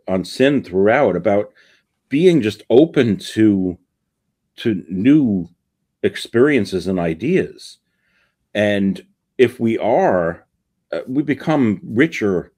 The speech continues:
human beings, whether that's being open to new knowledge or, or open to, to, you know, having a vision or whatever the case may be. Um, I, I would say that probably, you know, every day, if we are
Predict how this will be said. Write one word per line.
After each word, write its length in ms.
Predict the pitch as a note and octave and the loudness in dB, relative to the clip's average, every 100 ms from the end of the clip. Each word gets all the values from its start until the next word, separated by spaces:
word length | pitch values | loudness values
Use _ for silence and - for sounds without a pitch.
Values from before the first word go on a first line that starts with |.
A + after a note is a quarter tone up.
| _ _ _ | _ _ _
human 320 | C3+ C#3 G#2+ | 2 4 4
beings, 500 | F#2 F3+ C#3+ D#2+ - | 2 0 0 -2 -2
whether 220 | A#2 A2 A2 | 0 2 2
that's 240 | A2 G#2+ | 2 0
being 260 | - A2+ G#2+ | 0 2 4
open 340 | B2 C3 G#2+ | 4 4 -2
to 100 | G2 | 0
new 180 | F#2+ G2 | 0 0
knowledge 640 | E2 F#2+ C3 G3 F#3+ G#2+ | 0 -2 -2 0 0 0
or, 320 | F#2 E2+ E2+ _ _ _ | -4 -4 -6 _ _ _
or 200 | A2 G#2 | -2 0
open 380 | G2+ B2+ B2+ G#2 | 2 0 0 -2
to, 360 | - A2+ G#2 F#2+ | -2 0 0 -2
to, 340 | - G#2+ F#2+ F2 - | -4 -2 -2 -6 -2
you 140 | C3+ | -2
know, 240 | E2+ D#2+ - _ _ _ - | -2 -6 -10 _ _ _ -10
having 300 | A2 B2+ A2+ | -2 0 2
a 60 | A2 | 2
vision 520 | F#2 C#3+ F#3+ G#3 F3+ | 2 2 2 0 0
or 120 | G#2 | -2
whatever 360 | - B2 E3 A#3+ | 0 0 2 0
the 100 | B2+ | -2
case 320 | - D2 - | -6 -12 -12
may 160 | C#2+ C#2+ | -16 -14
be. 280 | - - _ _ _ _ _ _ | -16 -20 _ _ _ _ _ _
Um, 680 | F#2+ F#2 E2+ E2 E2+ E2+ E2 _ _ _ _ | -6 -4 -2 -4 -4 -6 -8 _ _ _ _
I, 120 | A#2 - | -4 2
I 80 | B2+ | 4
would 220 | B2 G2+ | 2 0
say 180 | - B2 | 0 2
that 200 | A2 G#2+ | 2 0
probably, 600 | C#3 C3 A#2 G#2+ G2 G2 | 2 2 4 2 0 -2
you 60 | C3 | -4
know, 180 | F#2+ D#2 | -4 -4
every 360 | G2+ A#2 D3 G#2 | -2 -2 -2 -2
day, 580 | E2+ G#2 D#3 A2 D#2 - _ _ _ _ _ _ _ | -2 -2 -2 -4 -8 -16 _ _ _ _ _ _ _
if 200 | A2+ G#2+ | 0 0
we 220 | - G#2+ G#2 | 2 4 4
are 400 | F#2+ F2 F2+ | 4 2 0